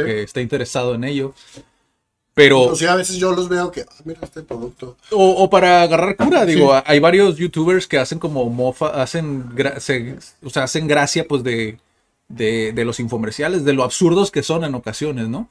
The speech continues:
Speaker 2: Sí.
Speaker 1: Pero algo que también dice Seth Godin, que lo dice en La Vaca Púrpura, la cuestión es que antes estaba todo el, el marketing como tal, o la publicidad, estaba todo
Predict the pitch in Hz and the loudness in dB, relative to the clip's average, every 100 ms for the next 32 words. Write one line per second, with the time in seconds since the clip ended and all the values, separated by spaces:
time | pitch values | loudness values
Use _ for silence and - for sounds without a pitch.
0 | _ - - - 107 _ _ - 185 190 | _ -16 -14 -14 -14 _ _ 2 6 6
1 | 170 98 _ _ _ 131 135 143 147 - | 4 0 _ _ _ -4 -2 -2 -4 -4
2 | 123 135 135 147 - 147 135 147 139 135 | -4 -4 -4 -4 -4 -4 0 2 2 -2
3 | 139 127 110 113 117 135 120 117 123 - | -8 -8 -4 -4 -4 -4 -4 -6 -8 -6
4 | 135 135 131 117 117 - 120 117 123 - | -6 -6 -6 -6 -8 -8 -8 -8 -10 -8
5 | 127 143 - 139 139 - 139 - 117 131 | -6 -6 -6 -6 -6 -8 -8 -6 -4 -4
6 | - 139 143 143 127 - 123 110 147 170 | -4 -2 0 0 -4 -8 -10 -2 0 0
7 | 175 - 147 139 120 113 123 143 165 - | -2 -6 -8 -8 -8 -6 -4 -4 -6 -14
8 | _ 120 117 120 123 120 120 131 175 - | _ -10 -10 -6 -6 -6 -4 -2 -4 -6
9 | _ _ _ _ _ - 143 156 - 160 | _ _ _ _ _ -8 -6 -4 0 0
10 | 175 175 | 2 -2